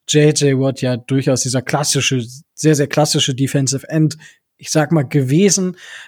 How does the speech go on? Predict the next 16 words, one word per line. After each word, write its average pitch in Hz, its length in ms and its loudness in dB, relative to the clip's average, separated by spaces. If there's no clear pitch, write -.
Vermutlich, 156 840 2
äh, 135 240 -2
jetzt 147 320 -2
inzwischen 143 760 0
ist - 140 -4
ja 147 60 2
nicht, 139 280 -2
kannst 151 380 0
du 156 40 -2
ihn 139 80 -4
auch 135 220 -4
eher 165 220 4
mal 143 240 2
nach 131 160 -2
innen 160 320 -4
ziehen, 151 500 -4